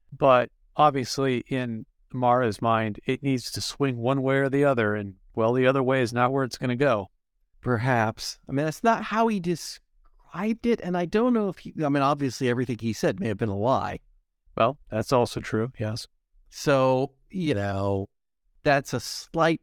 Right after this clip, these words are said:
Speaker 2: problem with his story because we don't actually know what the consequences of his actions are in the end. The Mara gets out, story over.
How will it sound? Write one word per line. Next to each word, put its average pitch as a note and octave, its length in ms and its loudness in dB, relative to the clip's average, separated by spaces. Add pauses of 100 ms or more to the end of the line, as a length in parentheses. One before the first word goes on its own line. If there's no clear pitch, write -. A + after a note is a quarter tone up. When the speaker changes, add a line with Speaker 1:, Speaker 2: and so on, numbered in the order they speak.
Speaker 2:
problem G#2+ 480 0
with G2+ 120 -4
his G3+ 140 -6
story G2+ 380 0
because A#2+ 280 -6 (320)
we F#3 120 -2
don't A3+ 140 4
actually G#3 300 0
know F3 120 -2
what F3 140 -4
the - 60 -6
consequences D3+ 800 -4
of B2+ 140 -2
his C3+ 200 0
actions D3+ 500 -2
are D#3+ 420 -2 (460)
in D#3 120 0
the C#3 200 2
end. F#2+ 320 -4 (520)
The C#3 80 -4
Mara F3 300 2
gets D#3+ 240 -2
out, G3 240 2
story D3 340 -2
over. A#2 240 -2